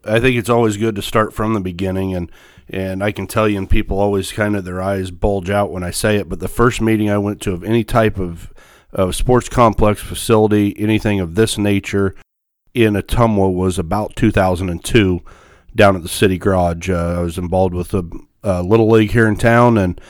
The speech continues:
um, at that time there was talk about the casino possibly coming in and, <clears throat> uh, everything that tho-, that it could bring. Then, like everything else, uh, you know, it kind of fades and bogs down. Of course, the casino stuff didn't happen.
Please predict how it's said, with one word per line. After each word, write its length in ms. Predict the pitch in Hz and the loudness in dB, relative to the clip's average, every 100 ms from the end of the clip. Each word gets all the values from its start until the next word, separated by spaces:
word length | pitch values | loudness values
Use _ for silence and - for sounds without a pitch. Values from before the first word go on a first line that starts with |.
| - - _ 95 | -20 -20 _ 2
um, 220 | 90 92 | 2 2
at 80 | 90 | 2
that 200 | 107 - | 0 4
time 320 | 110 107 101 | 4 4 2
there 120 | 98 | 0
was 120 | 90 | -2
talk 240 | - 98 95 | 2 2 2
about 160 | 92 | -4
the 60 | - | -4
casino 520 | 90 - 127 117 110 - - | -12 -2 0 2 2 -2 -2
possibly 420 | 110 107 104 104 | 0 0 0 -4
coming 320 | - 113 107 | -2 -2 0
in 320 | 104 107 104 98 | 0 0 0 0
and, 240 | 87 85 - - - | -2 -6 -16 -20 -20
<clears throat> 280 | _ - - | _ -14 0
uh, 580 | 156 113 120 101 92 80 | 0 0 2 2 2 0
everything 400 | 110 101 110 95 | 0 0 0 -2
that 100 | 92 | 2
tho-, 240 | 120 123 | 4 4
that 400 | - 101 95 90 - | 2 -2 -2 -2 -4
it 180 | 120 120 | -4 -2
could 200 | 131 107 | -4 0
bring. 580 | 110 107 107 - - - _ _ _ _ _ - | 0 2 -2 -4 -12 -20 _ _ _ _ _ -12
Then, 260 | 98 107 107 | 2 4 4
like 220 | 101 107 | 2 2
everything 340 | 104 101 101 | 2 2 0
else, 380 | 101 95 92 - | 0 0 -2 -4
uh, 300 | 92 87 85 - - - _ | -4 -2 -4 -8 -20 -20 _
you 80 | - | -2
know, 120 | 95 | -2
it 80 | 95 | 0
kind 180 | - 95 | -2 -2
of 80 | 92 | -2
fades 420 | - 92 95 87 | -2 0 -2 -4
and 140 | 90 | -4
bogs 320 | 87 98 92 87 | 0 0 0 -4
down. 220 | 90 92 | -4 -4
Of 60 | |
course, 240 | - 95 - | -6 -8 -6
the 120 | 87 | -12
casino 420 | 95 - 95 92 | -10 -6 -4 -4
stuff 320 | 90 - 92 | -4 -4 -4
didn't 220 | - 90 85 | -4 -8 -6
happen. 480 | 92 92 92 92 | -6 -2 -4 -4